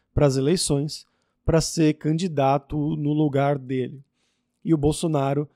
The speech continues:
tava muito popular, ele foi na frente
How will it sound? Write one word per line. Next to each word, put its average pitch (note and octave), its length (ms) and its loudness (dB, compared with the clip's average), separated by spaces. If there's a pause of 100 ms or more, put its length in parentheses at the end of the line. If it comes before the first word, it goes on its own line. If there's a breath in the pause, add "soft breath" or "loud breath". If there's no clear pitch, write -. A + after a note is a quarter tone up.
(240)
tava C#3+ 240 2
muito D3 560 0
popular, C#3+ 640 2 (640)
ele D3+ 480 2
foi D3+ 400 2
na D3+ 240 -4
frente D#3+ 800 -4